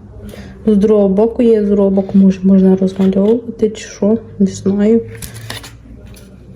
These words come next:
От такі то справи в нас.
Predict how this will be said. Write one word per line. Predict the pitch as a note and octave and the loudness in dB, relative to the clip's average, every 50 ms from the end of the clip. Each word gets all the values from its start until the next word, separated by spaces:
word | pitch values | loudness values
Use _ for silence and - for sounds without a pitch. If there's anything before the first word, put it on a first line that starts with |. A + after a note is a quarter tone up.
| - - - - - - - - - - - - - - - - - - - - - - - - - | -20 -20 -20 -20 -18 -18 -18 -18 -18 -20 -20 -20 -20 -18 -18 -16 -16 -16 -18 -18 -20 -20 -20 -10 -4
От | A#3+ A3+ G#3 G#3+ | -2 -2 -2 -2
такі | - A3+ G#3 - A#3 A3 | -2 -6 -4 -2 -2 -2
то | G3+ - A3+ G#3 | -2 -2 -4 -4
справи | - - - - G#3 G3+ G3 G3 G3 G3 G3+ G#3 | -6 -8 -8 -4 -2 0 0 0 0 0 0 0
в | G#3 G#3+ | 0 0
нас. | G#3+ G#3+ G#3 G#3+ - - - - | 0 0 -2 -4 -6 -10 -14 -12